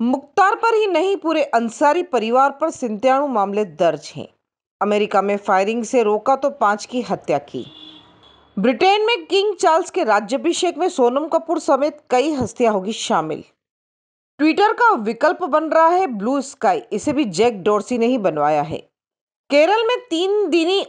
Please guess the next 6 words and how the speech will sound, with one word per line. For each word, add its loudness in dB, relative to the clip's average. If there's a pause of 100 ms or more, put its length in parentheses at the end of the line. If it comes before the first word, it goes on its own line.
उत्सव 2
में -4
आस्था 0
का -2
सैलाब। -2 (840)
दक्षिण -2